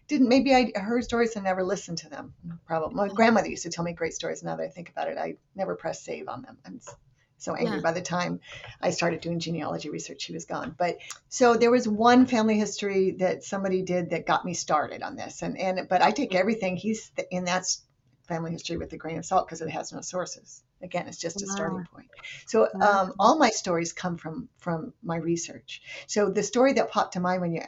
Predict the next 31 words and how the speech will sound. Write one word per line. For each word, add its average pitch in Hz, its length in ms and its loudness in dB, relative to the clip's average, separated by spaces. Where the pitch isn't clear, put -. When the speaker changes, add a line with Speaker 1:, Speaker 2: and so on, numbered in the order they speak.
Speaker 1:
uh, 170 80 -2
when 175 200 -2
you 175 100 -4
told 185 160 -4
me 185 80 -4
you 175 60 -2
were 165 60 -6
gonna 165 140 -6
ask 196 280 -6
me 190 80 -4
that - 160 -6
question 165 360 -8
is 170 180 -8
my 165 200 -4
second 214 320 0
great 202 180 0
grandfather, 180 680 2
George 190 360 -2
Washington 175 480 -2
Adams. - 400 -10
So - 160 -8
he 190 200 -4
was 196 200 -2
my 175 300 -2
father's 196 340 4
great 185 200 -2
grandfather. - 560 -8
Um, 165 400 2
Speaker 2:
Okay. 202 160 -4
Speaker 1:
and, 185 460 0
uh, 180 360 0